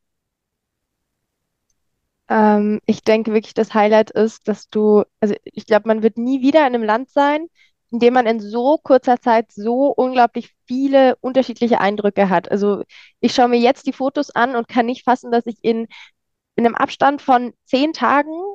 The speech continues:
am Strand war und auf einem Gletscher stand. Also so, und dann war ich noch in einem Regenwald, ich war am Strand. Es ist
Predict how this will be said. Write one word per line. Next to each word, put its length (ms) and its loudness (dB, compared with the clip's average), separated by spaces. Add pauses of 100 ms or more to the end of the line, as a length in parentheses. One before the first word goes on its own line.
(760)
am 120 -2
Strand 600 -6
war 340 4 (360)
und 320 -2 (100)
auf 140 0
einem 200 -4
Gletscher 380 0
stand. 420 -4 (340)
Also 200 0
so, 320 0 (440)
und 140 -2
dann 140 4
war 140 4
ich 80 -4
noch 180 2 (160)
in 100 -2
einem 100 -2
Regenwald, 840 0 (100)
ich 180 -6
war 380 4 (380)
am 120 -2
Strand. 720 -4 (340)
Es 140 -2
ist 180 -4